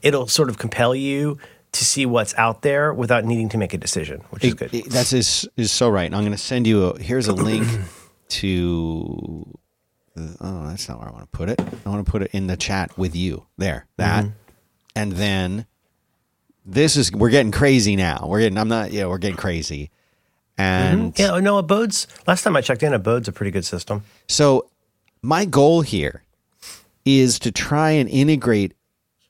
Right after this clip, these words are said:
Speaker 2: everything that can be integrated with this system. So that means not just lights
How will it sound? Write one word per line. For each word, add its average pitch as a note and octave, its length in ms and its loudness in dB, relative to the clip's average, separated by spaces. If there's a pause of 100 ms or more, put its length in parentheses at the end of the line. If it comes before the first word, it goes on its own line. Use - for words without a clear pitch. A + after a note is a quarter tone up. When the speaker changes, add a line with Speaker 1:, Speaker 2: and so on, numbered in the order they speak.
Speaker 2:
everything F3+ 800 -2
that B2+ 180 -4
can C3+ 220 -2
be A2+ 100 -4
integrated F#2 840 -4 (1300)
with A#2+ 220 0
this G#2+ 180 0
system. - 360 -6 (180)
So - 220 0
that C3 220 0
means C3+ 580 -2 (120)
not D3 240 0
just D#3+ 220 -2
lights G#2+ 640 -4